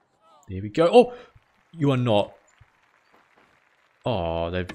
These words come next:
they turned back, didn't they? They're really being risky with their runs. It's working an absolute treat, though.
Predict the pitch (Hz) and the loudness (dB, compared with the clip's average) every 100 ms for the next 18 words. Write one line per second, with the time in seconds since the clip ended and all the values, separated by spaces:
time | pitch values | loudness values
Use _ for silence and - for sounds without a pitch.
0 | - - - - 92 92 90 90 90 90 | -18 -16 -14 -8 -6 -4 -6 -6 -6 -8
1 | - _ _ _ _ _ - - _ - | -12 _ _ _ _ _ -20 -20 _ -20
2 | - _ _ _ _ 165 170 160 156 262 | -20 _ _ _ _ _ _ _ _ -20
3 | 285 277 _ _ _ _ _ _ _ _ | -20 _ _ _ _ _ _ _ _ _
4 | _ _ _ _ - 110 - 180 208 107 | _ _ _ _ -16 -14 -10 -6 -4 -4
5 | 113 98 87 110 - 127 98 87 95 160 | -4 -4 -6 -8 -8 -6 -4 -4 -2 -4
6 | 101 - 101 90 101 95 92 - - - | -6 -8 -4 -4 -2 -4 -4 -6 -10 -6
7 | 151 - 85 107 | -6 -4 -6 -6